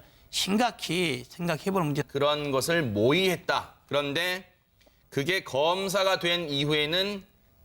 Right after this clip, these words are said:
Speaker 2: 그걸 후회하고 있다. 지금 그런 주된 내용입니다. 그래서 지금 "나 돌아가고 싶다"는 게 혹시 그런 걸 의미하는지 모르겠습니다만은 자서전 제목이 "나 돌아가고 싶다"입니다. 돼지 흥분제 이야기가 지금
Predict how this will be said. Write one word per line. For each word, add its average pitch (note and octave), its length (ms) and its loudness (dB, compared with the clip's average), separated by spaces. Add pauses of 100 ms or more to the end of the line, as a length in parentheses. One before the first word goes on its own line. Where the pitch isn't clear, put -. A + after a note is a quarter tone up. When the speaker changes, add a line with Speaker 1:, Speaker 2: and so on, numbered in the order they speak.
(280)
Speaker 2:
그걸 C#3 240 0
후회하고 F#3+ 460 0
있다. - 360 -6 (400)
지금 D3 320 2
그런 D#3+ 540 2 (340)
주된 F3+ 380 0
내용입니다. G2+ 500 -4 (880)
그래서 B2 320 0
지금 D3+ 440 2 (420)
"나 C#3 280 0
돌아가고 C#3+ 400 2
싶다"는 C#3+ 440 -2
게 C#3+ 40 2
혹시 C3+ 220 -2
그런 D#3 420 2
걸 D#3 160 0
의미하는지 D3+ 320 0
모르겠습니다만은 C#3 800 0
자서전 C#3+ 420 -4
제목이 C3+ 560 -2 (280)
"나 C3+ 560 0
돌아가고 A2+ 580 0
싶다"입니다. G2 760 -4 (240)
돼지 E3 580 0
흥분제 E3+ 1000 0
이야기가 C3 460 -2
지금 C#3 360 -4